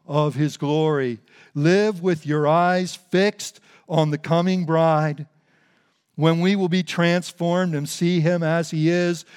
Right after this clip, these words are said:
because we will be like him. That day is coming more sure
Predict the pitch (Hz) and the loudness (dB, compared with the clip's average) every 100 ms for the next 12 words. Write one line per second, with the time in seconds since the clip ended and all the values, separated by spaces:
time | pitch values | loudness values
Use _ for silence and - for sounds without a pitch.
0 | - 160 151 170 170 156 160 180 170 160 | -8 -4 -2 0 0 0 -2 0 0 -2
1 | 151 151 151 160 156 139 127 113 110 - | -2 0 2 2 0 -4 -4 -6 -12 -20
2 | - - 127 165 196 147 160 170 180 180 | -20 -4 2 4 2 -2 2 2 2 0
3 | 165 _ 143 147 - - 170 185 190 196 | -4 _ -8 -6 -6 -2 0 2 0 -2
4 | 185 _ _ 135 156 180 196 - - 170 | -6 _ _ -4 0 0 -2 -6 -2 0
5 | 156 147 151 | 2 0 -2